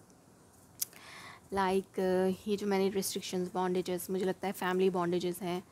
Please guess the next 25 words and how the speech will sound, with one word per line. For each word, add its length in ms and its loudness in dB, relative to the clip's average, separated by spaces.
Family 560 6
interference 640 0
है, 120 0
third 120 0
party 260 2
interference 580 0
हो 60 -6
सकती 240 -6
है, 60 -2
तो 80 -4
इन 180 -2
सब 160 0
चीज़ों 220 -2
को 80 -2
आप 180 0
release 360 6
करेंगे 460 0
तो 100 2
ही 120 6
आपकी 260 4
life 200 4
में 160 2
balance 440 4
आ 200 -4
सकेगा। 520 -10